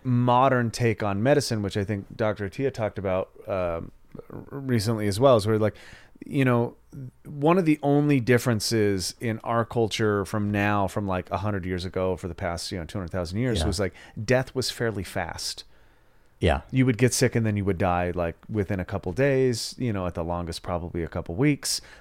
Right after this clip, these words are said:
Speaker 1: but it was, like, over and done with. And now,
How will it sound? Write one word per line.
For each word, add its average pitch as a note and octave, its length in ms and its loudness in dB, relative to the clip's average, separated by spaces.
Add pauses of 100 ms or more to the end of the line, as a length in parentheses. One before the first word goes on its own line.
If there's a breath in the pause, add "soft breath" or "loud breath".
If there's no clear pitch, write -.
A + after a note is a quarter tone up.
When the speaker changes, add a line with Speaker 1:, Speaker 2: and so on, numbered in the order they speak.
Speaker 1:
but C3 140 6
it C3 100 4
was, A2+ 180 2
like, G#2 280 2
over A2 220 2
and F#2+ 120 -2
done F2 200 -2
with. D2+ 280 -12
And A#2 240 -2
now, A2 580 2